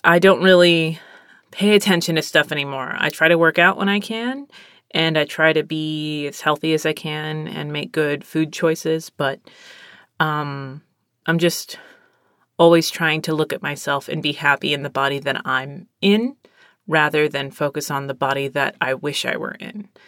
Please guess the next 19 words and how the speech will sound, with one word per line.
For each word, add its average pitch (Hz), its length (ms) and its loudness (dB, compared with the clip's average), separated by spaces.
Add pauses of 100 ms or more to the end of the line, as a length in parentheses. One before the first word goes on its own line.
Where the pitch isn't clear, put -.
(540)
Uh, 156 280 4
numbers 147 440 -2
don't 147 200 -2
mean 143 200 -2
anything. 135 800 -8 (1000)
And 151 560 0 (460)
there's 151 200 -2
a 156 60 -4
way 151 140 2
to 147 100 -2
be 147 160 -4
beautiful 143 800 0 (920)
that 147 380 0 (1400)
has 165 240 -4
nothing 143 280 0
to 143 80 -8
do 147 160 -2
with 147 100 -6
photos. 143 640 -2